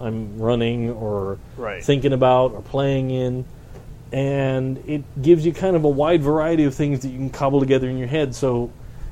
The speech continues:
Speaker 1: it's not like every inspirational speech has to be, "With great power comes great responsibility," but you can have some wider
Speaker 2: Mm-hmm.
Speaker 1: angle that you can look at and run with. Um,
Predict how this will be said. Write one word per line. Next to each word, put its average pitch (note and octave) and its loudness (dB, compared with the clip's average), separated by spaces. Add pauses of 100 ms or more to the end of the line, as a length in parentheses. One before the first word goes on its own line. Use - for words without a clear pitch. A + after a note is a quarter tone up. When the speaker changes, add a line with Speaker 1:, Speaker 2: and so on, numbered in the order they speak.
Speaker 1:
it's C3+ -4
not D3+ 0
like C3+ 0
every C#3 2
inspirational B2+ -2
speech D#3+ -4
has A#2 -4
to A#2+ -8
be, A2+ -4
"With G2+ -6
great C3+ -2
power B2+ 4
comes B2 0
great C3 -2
responsibility," B2+ -2 (120)
but D3 -4 (920)
you E3 -4
can D3+ 0
have D#3+ 0
some D3 2
wider C3 2 (960)
Speaker 2:
Mm-hmm. A#2+ -6
Speaker 1:
angle C#3+ 2
that B2 0
you B2+ -4
can A#2+ -4
look D3 0
at A2 -2
and A2+ -6
run C3+ 0
with. F#2+ -8 (760)
Um, A2+ 0